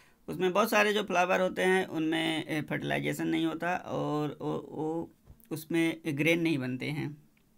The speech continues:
और उसमें या तो डिस्टॉर्टेड या चाफी या स्मॉल या ब्लैकिश कलर के सीड बनते हैं। तो इस,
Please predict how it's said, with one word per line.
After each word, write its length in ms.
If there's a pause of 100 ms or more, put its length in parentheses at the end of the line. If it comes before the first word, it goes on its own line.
(480)
और 140
उसमें 400
या 160
तो 240
डिस्टॉर्टेड 680
या 160
चाफी 440
या 140
स्मॉल 340
या 80
ब्लैकिश 400
कलर 200
के 180
सीड 240
बनते 280
हैं। 120
तो 100
इस, 240